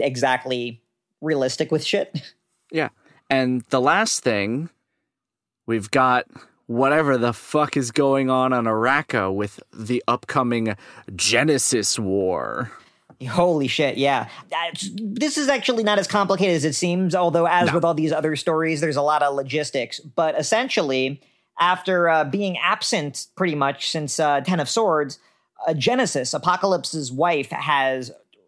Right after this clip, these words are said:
Speaker 1: uh, resurfaced, and she's still wielding, um, the Annihilation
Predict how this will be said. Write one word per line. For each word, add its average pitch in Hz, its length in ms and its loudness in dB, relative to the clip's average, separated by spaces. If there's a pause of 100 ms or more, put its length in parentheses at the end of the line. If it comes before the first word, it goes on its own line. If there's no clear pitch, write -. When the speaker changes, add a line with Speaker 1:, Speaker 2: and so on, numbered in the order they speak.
(120)
Speaker 1:
uh, 147 180 2
resurfaced, 175 840 -2 (420)
and 160 600 -2
she's 170 320 -4
still 190 320 0
wielding, 165 760 -2
um, 143 600 0 (460)
the 160 380 -2
Annihilation 165 1080 0